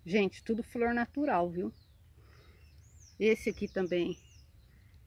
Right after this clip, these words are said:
tá florescendo, tá fechado. Mas assim, porque o tempo tá muito chuvoso e abriu o sol agora, e aí a florzinha abriu,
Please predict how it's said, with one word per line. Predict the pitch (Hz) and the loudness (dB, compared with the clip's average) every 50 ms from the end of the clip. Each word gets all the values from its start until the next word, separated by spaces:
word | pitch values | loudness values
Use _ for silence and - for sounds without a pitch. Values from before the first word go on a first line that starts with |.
| - | -2
tá | - 190 | -2 -2
florescendo, | 185 - - 208 202 190 175 - - - - 185 180 190 220 220 - - - - - - - | -2 0 -2 -2 -2 -2 -2 -4 -6 -6 -2 0 0 0 0 -2 -8 -18 -20 -20 -20 -18 -4
tá | - 202 - | -4 -4 -2
fechado. | - 254 247 254 - - - 254 254 277 294 262 254 226 - - - - - - - - - - - - - - - - - - - - - - - | 2 2 2 2 0 -4 0 0 2 2 2 0 -4 -6 -8 -14 -20 -20 -20 -20 -20 -20 -20 -20 -20 -20 -20 -20 -20 -20 -20 -20 -20 -20 -20 -18 -6
Mas | - 208 214 220 220 | 0 4 4 6 6
assim, | 240 - - 247 | 4 4 2 0
porque | - - 240 | 2 2 0
o | 220 - | 0 2
tempo | - 240 240 - - | 2 0 0 2 2
tá | 254 254 | 2 4
muito | 254 247 247 262 277 - 311 269 277 | 6 6 6 4 2 0 -2 -6 -6
chuvoso | - - - - 302 294 262 226 220 214 208 208 175 160 185 - - | -6 -8 -4 -4 -4 -2 2 4 6 6 6 4 2 -4 -8 -6 -2
e | 196 202 | 2 4
abriu | 202 208 202 208 254 254 | 4 4 4 4 2 0
o | - | 0
sol | - - - - 208 202 208 220 208 | -2 -10 -6 0 2 4 4 4 2
agora, | 180 165 165 175 214 269 330 330 254 160 - - - - _ - - - - - - - - - - - - - 202 | 0 0 0 2 2 4 4 4 2 0 -2 -6 -18 -20 _ -20 -20 -20 -20 -20 -20 -20 -20 -20 -20 -20 -12 -8 -6
e | 202 208 214 214 | -4 0 0 2
aí | 220 220 226 233 247 | 2 2 2 2 2
a | 262 269 | 2 0
florzinha | - - - 285 285 277 277 247 247 277 277 294 311 330 | 0 -4 -2 2 4 4 6 6 6 6 8 8 6 6
abriu, | 349 339 359 339 277 214 | 4 4 4 4 4 4